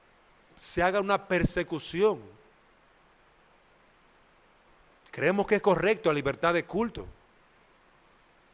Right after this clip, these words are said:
Creemos que cada hombre tiene una conciencia que va a dar cuenta delante de Dios. Y creemos que cada hombre es libre en esa conciencia de tomar una decisión.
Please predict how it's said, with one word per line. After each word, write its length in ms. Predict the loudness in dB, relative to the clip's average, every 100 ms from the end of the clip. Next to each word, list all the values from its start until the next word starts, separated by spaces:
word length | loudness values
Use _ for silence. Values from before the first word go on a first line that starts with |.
| _ _ _ _
Creemos 500 | -4 2 2 0 -2
que 140 | -2 0
cada 300 | 2 4 4
hombre 320 | 4 2 -2
tiene 180 | -2 -2
una 140 | -2
conciencia 840 | -2 -4 -4 -2 -2 -2 -6 -8
que 100 | -6
va 100 | -2
a 40 | 0
dar 120 | 0
cuenta 260 | 0 0 2
delante 240 | 0 0
de 140 | -2 0
Dios. 520 | 0 -2 -8 -14 -18 _ _ _ _ _ _ _ _ _ _ _ _ _ _ _ _ _
Y 80 | -10
creemos 680 | -2 0 2 2 0 -6 -12 _ _
que 120 | -10
cada 280 | -4 2 6
hombre 360 | 6 4 2 0
es 180 | -2 -6 _ -6
libre 460 | -2 4 4 4
en 100 | 2
esa 200 | 0 -4
conciencia 760 | -4 -6 -4 -4 -4 -6 -12 -14 -18 _ _ _ _ _ _ _ _ _ _ _ _ _ _ _ _ _ _ _ _
de 120 | -4 -2
tomar 320 | 0 2 2
una 120 | 4
decisión. 580 | 2 0 -4 -2 -4